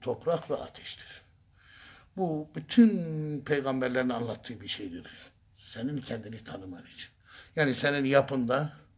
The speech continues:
senin vücudunda, bünyende hava var,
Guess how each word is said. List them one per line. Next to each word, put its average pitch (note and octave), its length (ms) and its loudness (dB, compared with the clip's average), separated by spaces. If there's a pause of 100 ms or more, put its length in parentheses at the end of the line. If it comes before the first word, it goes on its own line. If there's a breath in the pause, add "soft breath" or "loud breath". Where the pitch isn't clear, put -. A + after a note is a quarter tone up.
(180)
senin B2 400 -6
vücudunda, A2+ 680 -8
bünyende A#2+ 720 -4 (480 loud breath)
hava A#2 400 2
var, - 260 -12